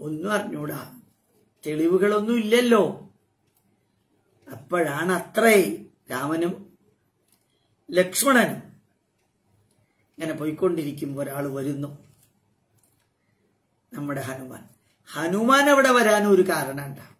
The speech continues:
ബാലി സുഗ്രീവന്മാരുടെ ചരിത്രം, ചരിതം നിങ്ങൾക്കറിയാം. മഹേന്ദ്രപർവ്വതം എന്നൊരു പർവ്വതമാണെന്ന് തോന്നുന്നു. അതിന്റെ മുകളിലാണ്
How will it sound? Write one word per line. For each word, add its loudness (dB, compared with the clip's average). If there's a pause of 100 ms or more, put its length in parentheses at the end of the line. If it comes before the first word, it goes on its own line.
(1300)
ബാലി 0
സുഗ്രീവന്മാരുടെ 0
ചരിത്രം, -4 (320)
ചരിതം -4
നിങ്ങൾക്കറിയാം. -2 (1200)
മഹേന്ദ്രപർവ്വതം 4
എന്നൊരു 4
പർവ്വതമാണെന്ന് 2
തോന്നുന്നു. 2
അതിന്റെ -2
മുകളിലാണ് 0